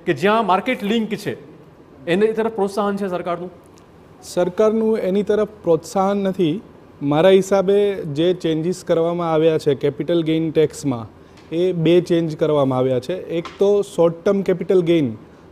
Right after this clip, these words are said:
Speaker 2: જે પંદર ટકા હતો, જે, અ, અત્યારે વધારી અને વીસ ટકા
Speaker 1: વીસ ટકા
Speaker 2: કરવામાં આવ્યો છે.
Speaker 1: જી.
Speaker 2: અને બીજું જે લોંગ ટર્મ કેપિટલ ગેઇન છે,
Speaker 1: જી.
Speaker 2: એ વીસ ટકા હતો, જે ઘટાડીને સાડા બાર ટકા કરવામાં આવ્યો છે.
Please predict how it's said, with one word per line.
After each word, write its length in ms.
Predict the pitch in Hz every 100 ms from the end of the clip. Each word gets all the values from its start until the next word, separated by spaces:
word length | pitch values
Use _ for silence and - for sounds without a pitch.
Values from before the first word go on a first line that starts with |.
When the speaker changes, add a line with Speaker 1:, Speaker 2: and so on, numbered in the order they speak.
| -
Speaker 2:
જે 160 | 131 175
પંદર 440 | 165 165 175 196
ટકા 340 | 185 185 180 147
હતો, 280 | 131 139 196 - - - - - - - 139
જે, 480 | 135 160 185 190 170 - - - - - 180
અ, 40 | 151 156
અત્યારે 480 | 156 - 190 190 202
વધારી 580 | 175 143 160 185 180 139 -
અને 440 | 156 170 185 165 - - - - - 151
વીસ 300 | 143 185 -
ટકા 200 | 180 170
Speaker 1:
વીસ 120 | 165
ટકા 40 | 151
Speaker 2:
કરવામાં 300 | 143 139 135
આવ્યો 220 | 139 135
છે. 200 | 151 226
Speaker 1:
જી. 320 | - 113 113 -
Speaker 2:
અને 200 | 151 165
બીજું 720 | 190 170 160 185 220 214 180 147
જે 160 | 180
લોંગ 380 | 175 139 165 202
ટર્મ 180 | 214 208
કેપિટલ 400 | 202 190 190 196
ગેઇન 280 | 175 160 143
છે, 380 | 147 185 247
Speaker 1:
જી. 160 | 127 123 - - - -
Speaker 2:
એ 140 | 190
વીસ 340 | 165 185 220 -
ટકા 260 | 180 160 139
હતો, 340 | 135 170 247 - - - -
જે 260 | 151 147 185
ઘટાડીને 800 | 151 143 185 196 208 214 233 285 - -
સાડા 400 | - 180 202 202
બાર 240 | 190 190
ટકા 240 | 180 175
કરવામાં 420 | 156 151 147 131 123
આવ્યો 220 | 123 113
છે. 220 | 127 113